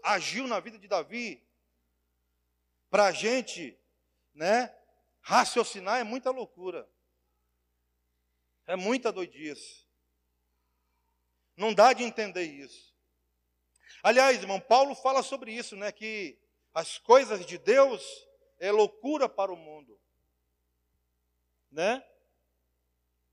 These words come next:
As coisas de Deus, naturalmente, pelo raciocínio do homem, é loucura. Por isso que o mundo, irmão, chama você e eu de loucos.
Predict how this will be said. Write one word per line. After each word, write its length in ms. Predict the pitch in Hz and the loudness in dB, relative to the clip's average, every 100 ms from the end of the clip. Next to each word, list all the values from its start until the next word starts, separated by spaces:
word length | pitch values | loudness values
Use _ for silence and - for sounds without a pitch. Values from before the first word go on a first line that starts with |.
| _ _ _ - | _ _ _ -2
As 240 | 170 - | -2 -2
coisas 440 | - 254 302 220 208 | 8 10 10 4 -6
de 100 | 202 | -2
Deus, 720 | 202 277 277 208 - - - _ _ _ _ _ _ _ _ _ _ _ - | 6 8 8 4 -6 -18 -20 _ _ _ _ _ _ _ _ _ _ _ -12
naturalmente, 1300 | 175 247 294 - 240 208 180 220 277 - 165 127 104 _ _ _ | 0 2 2 2 -2 -2 -4 -6 -6 -8 -16 -18 -20 _ _ _
pelo 200 | 202 233 | 0 2
raciocínio 720 | 220 - - 214 - 262 285 | 2 0 -12 -18 -12 -10 -10
do 140 | 208 | -6
homem, 380 | 202 247 285 226 | -2 -2 -2 -2
é 220 | 233 285 | -2 -2
loucura. 760 | 285 330 - 262 302 285 156 - _ _ _ _ _ _ _ _ _ _ _ _ _ _ _ _ _ _ _ _ _ _ _ _ | -2 -4 -6 -10 -6 -4 -4 -8 _ _ _ _ _ _ _ _ _ _ _ _ _ _ _ _ _ _ _ _ _ _ _ _
Por 140 | 185 220 | 0 2
isso 200 | 302 - | 2 -2
que 80 | 262 | -4
o 80 | |
mundo, 320 | 220 247 311 277 | -2 -2 -2 -4
irmão, 180 | 214 | -8
chama 400 | 208 - 269 262 | -8 -4 -4 -4
você 460 | 196 214 - 262 294 | -4 -4 -4 -6 -4
e 60 | 226 | -4
eu 340 | 254 285 269 _ _ | -4 -4 -10 _ _
de 100 | 302 | -4
loucos. 760 | 269 269 269 - - - _ | 2 2 0 -10 -20 -20 _